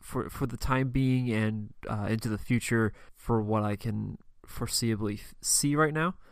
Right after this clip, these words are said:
So to stick with what we currently know, the schedule is still gonna be on Saturdays. I apologize for this past weekend. I was unfortunately not able to record a full episode, but in doing so, I am gonna be putting more effort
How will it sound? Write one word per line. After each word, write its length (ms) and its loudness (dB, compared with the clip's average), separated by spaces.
So 480 8
to 100 0
stick 360 4
with 200 4
what 160 6
we 140 2
currently 400 6
know, 340 4
the 140 0
schedule 480 4
is 80 4
still 220 2
gonna 180 2
be 120 2
on 100 4
Saturdays. 720 4
I 100 0
apologize 640 4
for 380 2
this 220 0
past 440 2
weekend. 560 0
I 200 0
was 140 -2
unfortunately 520 2
not 180 4
able 400 0
to 160 8
record 540 6
a 120 4
full 360 2
episode, 800 2
but 240 4
in 180 0
doing 300 0
so, 400 4
I 220 4
am 100 0
gonna 220 -2
be 100 -2
putting 280 0
more 220 6
effort 400 4